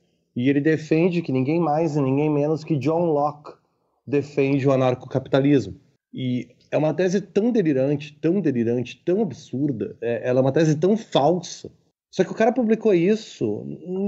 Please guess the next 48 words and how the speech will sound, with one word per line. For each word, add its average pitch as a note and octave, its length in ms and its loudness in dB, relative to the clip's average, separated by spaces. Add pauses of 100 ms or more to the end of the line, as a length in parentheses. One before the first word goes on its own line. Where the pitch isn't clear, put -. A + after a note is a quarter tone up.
(100)
na A3 140 2
Folha B3+ 160 2
de B3 80 -6
São D4 120 4
Paulo, A3 460 2 (380)
né? B2 240 -10 (340)
Quando, A3 260 0
quando A#3 200 2
o - 40 -4
cara C#4 160 4
consegue B3+ 440 0
publicar G3 460 2
isso F3 220 0
na D#3+ 100 0
Folha F#3+ 180 2
de - 80 -10 (120)
São F3+ 200 0
Paulo, D3 440 4
Deus F3+ 440 0
sabe E3+ 220 2
como, D#3+ 540 0 (920)
falsificando, D#3 880 0
inclusive D3+ 340 -2
o C#4 40 0
que B3+ 60 -4
tem B3 120 0
de - 100 -8
pior F3+ 400 0
no C3+ 100 -2
Locke, D3+ 360 -2
né? B2+ 220 -6
Porque C3 280 -8
o C3+ 60 0
Locke D#3 240 0
precisa E3 400 0
do G3 80 2
Estado. A2 380 -2 (400)
E A#2+ 80 -4
por C#3+ 120 0
que F#3+ 100 0
que A3+ 60 0
o C4 60 4
est-, - 160 -4
o F#3+ 160 2
Locke F3+ 260 0
precisa E3 220 -2
do D#3 80 -2
Estado? C3 360 -2